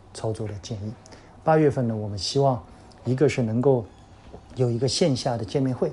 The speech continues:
啊，之前一直没有，如果场地允许的话，我们来跟大家见一次。第二呢，很多人问的包括价值班的问题，那我们再和第三方合作，争取在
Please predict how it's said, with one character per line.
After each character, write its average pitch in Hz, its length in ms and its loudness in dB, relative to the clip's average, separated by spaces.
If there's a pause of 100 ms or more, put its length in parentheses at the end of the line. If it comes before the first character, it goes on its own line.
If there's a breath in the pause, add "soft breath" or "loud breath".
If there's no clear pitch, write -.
啊， 113 180 -10
之 - 80 -6
前 120 300 -4
一 147 40 0
直 123 140 -4
没 110 200 -4
有， 107 100 -6 (400 loud breath)
如 117 120 -2
果 110 260 -4
场 110 300 -4
地 147 140 0
允 117 180 0
许 117 140 -6
的 101 80 -6
话， 101 160 -12
我 101 80 -10
们 104 100 -8
来 101 160 -12 (360 loud breath)
跟 107 120 -4
大 104 80 -2
家 107 120 -4
见 127 180 -2
一 101 140 -8
次。 - 240 -14
第 127 100 0
二 123 140 0
呢， 101 120 -6 (460 loud breath)
很 - 160 -6
多 117 100 0
人 113 160 -2
问 117 200 0
的 104 100 -6
包 113 220 -6
括 110 220 -8
价 117 220 2
值 110 140 -6
班 123 180 -2
的 117 80 0
问 107 160 -6
题， - 220 -14
那 117 80 -10
我 107 80 -6
们 104 100 -6
再 107 120 -8
和 107 100 -6
第 117 160 -4
三 110 220 -6
方 117 180 -4
合 - 160 -6
作， 127 180 -2 (320)
争 120 160 -4
取 110 200 -6
在 110 240 -6